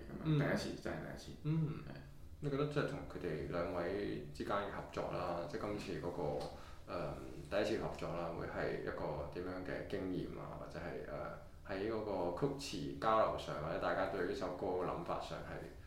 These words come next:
Speaker 2: 即係點樣去，誒，make up 到呢一個，誒，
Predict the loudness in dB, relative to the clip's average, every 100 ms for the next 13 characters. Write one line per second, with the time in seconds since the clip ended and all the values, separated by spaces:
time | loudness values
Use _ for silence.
0 | -8 -4 -2 -2 -2 -2 -2 -2 -6 -10
1 | -12 -10 -10 -6 -6 -6 -8 -4 -2 -2
2 | -2 0 0 0 -2 -2 -6 -8 -12 -8
3 | -4